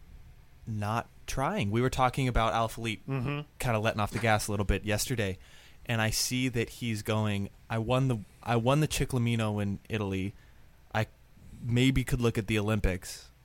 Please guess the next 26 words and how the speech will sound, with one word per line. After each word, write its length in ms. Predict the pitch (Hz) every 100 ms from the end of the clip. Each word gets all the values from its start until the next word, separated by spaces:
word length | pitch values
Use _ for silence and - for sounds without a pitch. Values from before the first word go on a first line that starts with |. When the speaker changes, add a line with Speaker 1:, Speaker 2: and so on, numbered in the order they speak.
| -
Speaker 1:
so 500 | - - 104 98 98 -
I'll 140 | 107
get 160 | 107 110
a 80 | 101 - - -
good 200 | 123 110
couple 220 | 120 107 101
sprints 360 | - 110 -
in 120 | 101
here 300 | 104 107 107
and 220 | 95 87 95 - - - - - -
see 300 | - 107 104
how 220 | 95 101
that 260 | 98 95 - - - - -
bodes 420 | 117 117 107 98
well 160 | 104 98
for 140 | -
me 180 | 101 101
in 120 | 95
the 240 | 95 92 90
Olympics." 440 | 98 101 95 87
'Cause 120 | - 95
I 140 | 101
don't, 200 | 110 107 - - 117
I 280 | 127 170
look 220 | 156 139
at, 80 | 139